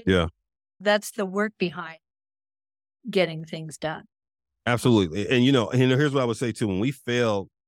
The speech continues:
Speaker 1: ten years ago, once again, I'm crushed. "Why, why isn't this working? Why can't <laughs> we, why didn't we get the deal?"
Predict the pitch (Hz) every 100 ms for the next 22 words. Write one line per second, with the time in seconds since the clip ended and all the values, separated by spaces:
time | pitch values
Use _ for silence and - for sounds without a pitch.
0 | _ _ _ _ - 123 101 101 113 95
1 | 85 80 76 73 76 _ - 92 82 78
2 | 76 87 85 73 - - 104 65 95 95
3 | 92 87 80 90 82 95 90 87 92 -
4 | - 90 240 226 - - 135 131 135 127
5 | 120 117 117